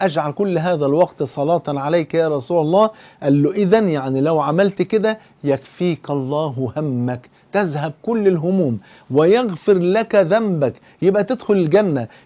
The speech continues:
يبقى علاج الهموم والذنوب بفضل الله سبحانه وتعالى في كثرة الصلاة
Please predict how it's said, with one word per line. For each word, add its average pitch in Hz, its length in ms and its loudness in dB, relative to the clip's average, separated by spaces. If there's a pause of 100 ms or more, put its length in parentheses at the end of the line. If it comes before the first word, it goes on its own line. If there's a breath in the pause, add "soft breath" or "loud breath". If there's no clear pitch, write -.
يبقى 165 340 2
علاج 196 420 0
الهموم 185 840 0
والذنوب 185 840 0 (220 loud breath)
بفضل 165 460 0
الله 185 180 2
سبحانه 180 280 -4
وتعالى 196 400 2 (220 loud breath)
في 135 200 0
كثرة 156 600 -4
الصلاة 156 580 -2